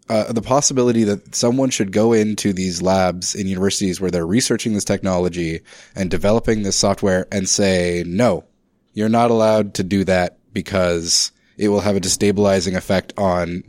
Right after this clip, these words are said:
media and it'll have a destabilizing effect on the press. And so you're not allowed to research that." And that made me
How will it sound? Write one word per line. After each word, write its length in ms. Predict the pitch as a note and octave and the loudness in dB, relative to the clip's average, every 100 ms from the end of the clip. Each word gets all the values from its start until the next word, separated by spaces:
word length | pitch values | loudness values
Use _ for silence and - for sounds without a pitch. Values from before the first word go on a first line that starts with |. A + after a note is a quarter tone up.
| - | -10
media 560 | G2 F#2+ F2 D#2+ D2+ - _ - - - _ - | -2 -2 0 -2 -4 -12 _ -20 -20 -20 _ -2
and 320 | G#2 F#2+ F2+ | 0 0 0
it'll 180 | F#2+ G2 | 2 2
have 80 | |
a 60 | F#2 | 0
destabilizing 560 | F#2+ - G2+ G2 F#2 G2 | -4 0 0 2 0 -2
effect 280 | - F#2+ - | -2 -4 -2
on 280 | G2 F#2 E2+ | -2 0 -2
the 60 | |
press. 520 | E2+ G2 F2 - - - _ _ | -2 0 0 0 -2 -4 _ _
And 240 | - G2 F#2 | -2 -2 0
so 480 | - G2 F#2+ F#2 | 0 2 2 0
you're 180 | F2 G2 | 0 0
not 220 | G2 G2 | 2 2
allowed 320 | F#2+ F#2+ F#2+ F2+ | 4 4 2 0
to 80 | E2+ | -2
research 440 | F#2 - E2 - | -2 -2 -6 -8
that." 240 | D2+ D2+ - _ - - - | -10 -12 -14 _ -20 -20 -20
And 520 | - A#2 A2 G#2 G2 F2+ - | -2 2 2 2 -2 -8 -14
that 520 | G2 A2 B2+ - - _ | -2 2 4 2 -6 _
made 480 | A#2 G#2 G#2 G#2 G2 | -4 0 2 2 0
me 380 | F#2+ F#2+ F#2+ F#2 | -2 -2 -2 -2